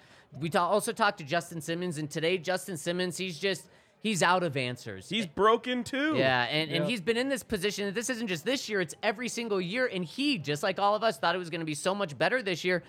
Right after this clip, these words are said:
Speaker 1: And the, the question was just brought up of, will Justin Simmons, like, ever, ever demand a trade just because if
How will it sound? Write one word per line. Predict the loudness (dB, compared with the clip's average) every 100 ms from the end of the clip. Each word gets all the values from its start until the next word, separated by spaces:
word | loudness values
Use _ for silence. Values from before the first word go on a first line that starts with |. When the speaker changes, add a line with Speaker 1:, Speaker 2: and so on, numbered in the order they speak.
| -18 -20 -8
Speaker 1:
And | 0 2 2 0
the, | -2
the | -2
question | 0 0 0
was | -4
just | -6 -2
brought | 2 4
up | 4 4
of, | 2 2 -8 _ _ _ _ -6
will | 0 2
Justin | 2 2 -2 -2
Simmons, | 0 0 2
like, | 2 0 -2 0
ever, | 0 4 4 4 2 -6 _ _ _ _ -4
ever | 0 0
demand | 0 0 0 0 -2
a | -4
trade | -8 -4 -2 -2 -4
just | -8 -6
because | -6 0 0 0 -8 _ _
if | -8